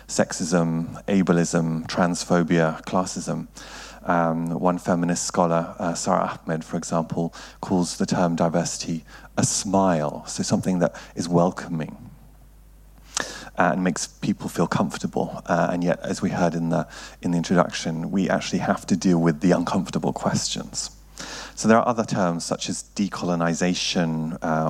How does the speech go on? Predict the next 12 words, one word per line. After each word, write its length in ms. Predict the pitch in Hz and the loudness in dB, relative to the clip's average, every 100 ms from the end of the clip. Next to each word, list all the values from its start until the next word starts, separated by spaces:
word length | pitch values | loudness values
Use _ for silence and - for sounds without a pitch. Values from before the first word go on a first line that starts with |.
| - | 0
or, 120 | 80 | -2
for 120 | - | -2
example, 300 | - 82 90 | -4 -4 2
patriarchy, 880 | - - - - 90 85 - 92 85 - - - - | 2 2 0 0 2 2 0 -4 -6 -6 -16 -18 -2
that 180 | 98 - | 2 2
offer 320 | 95 - 98 90 - - | 0 2 0 0 -6 -8
different 320 | - 110 - - | -2 0 0 -2
perspectives 800 | - - - - - 87 80 | -4 -2 -2 -2 -6 -4 -4
and 80 | - | -2
invite 360 | 90 85 87 87 | 0 2 0 0
alternative 580 | 101 - 95 87 - 82 | -4 -2 -2 -2 -4 -6
strategies 920 | - - - - 92 - - - - | -4 0 -2 -2 -6 -6 -6 -6 -8